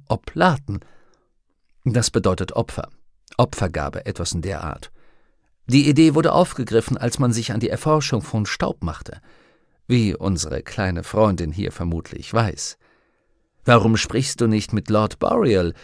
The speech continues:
fügte er an Lyra gewandt hinzu. "Er freut sich sicher, Misses Couters Schützling kennenzulernen.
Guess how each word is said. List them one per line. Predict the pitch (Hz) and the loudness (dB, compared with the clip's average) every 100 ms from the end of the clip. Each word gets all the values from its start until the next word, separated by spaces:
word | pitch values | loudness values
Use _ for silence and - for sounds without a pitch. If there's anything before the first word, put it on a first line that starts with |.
| - _ - | -20 _ -18
fügte | - 139 - - | -4 -2 -2 -2
er | 123 90 | 0 0
an | 113 110 | 0 2
Lyra | 117 117 98 | 2 0 -2
gewandt | 104 92 95 90 | -2 -2 -2 -4
hinzu. | 110 - - - - - - - _ _ | -6 -6 -6 -6 -8 -14 -20 -20 _ _
"Er | 170 151 | 2 2
freut | - - 214 269 | 0 -2 0 0
sich | - 107 | -2 -2
sicher, | 104 185 - 196 | 0 -2 0 0
Misses | 123 - 101 - | 2 0 -2 0
Couters | 147 143 131 | 0 0 -2
Schützling | - 185 - - 123 | -2 -4 -2 -2 -2
kennenzulernen. | - 214 220 - 95 82 - - | -2 -4 -4 -4 -4 -4 -6 -10